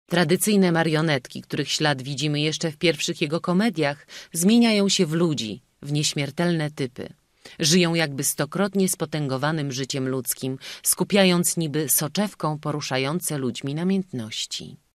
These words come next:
Zarazem, o ile komedia przedmolierowska jedynie bawi, Molière, bawiąc nas, i to bawiąc o ileż lepiej, nie poprzestaje na tym. On nas uczy.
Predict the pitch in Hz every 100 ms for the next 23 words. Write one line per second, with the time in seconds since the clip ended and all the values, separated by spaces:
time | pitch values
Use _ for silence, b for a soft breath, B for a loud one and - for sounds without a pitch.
0 | _ _ _ - 151 190 202 254 254 -
1 | 196 190 185 175 180 180 180 - 165 151
2 | 151 147 147 147 127 - 143 139 139 143
3 | 147 131 139 123 120 147 B B - 214
4 | 247 233 175 147 143 143 135 - 190 156
5 | 123 - - - 147 143 135 123 123 127
6 | - 131 151 139 120 - 160 180 127 117
7 | 143 B B B 233 240 233 233 - 190
8 | 151 120 117 110 - 95 92 131 _ _
9 | 147 147 127 127 - 190 185 - 107